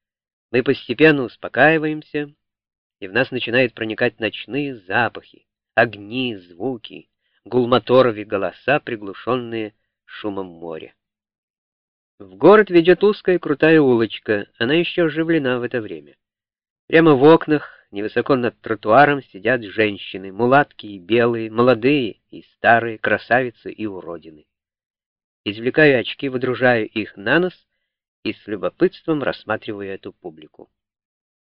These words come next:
Улочка заполнена моряками. Они бойко переговариваются с дамами и после короткого обсуждения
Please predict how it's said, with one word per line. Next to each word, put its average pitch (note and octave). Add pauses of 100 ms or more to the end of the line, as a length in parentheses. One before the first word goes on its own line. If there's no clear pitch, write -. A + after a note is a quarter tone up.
(140)
Улочка F#3+
заполнена F#3+
моряками. A#2 (480)
Они A#2
бойко F#3
переговариваются C3+
с F2+
дамами G3 (300)
и A2
после A2+
короткого G2+
обсуждения F3+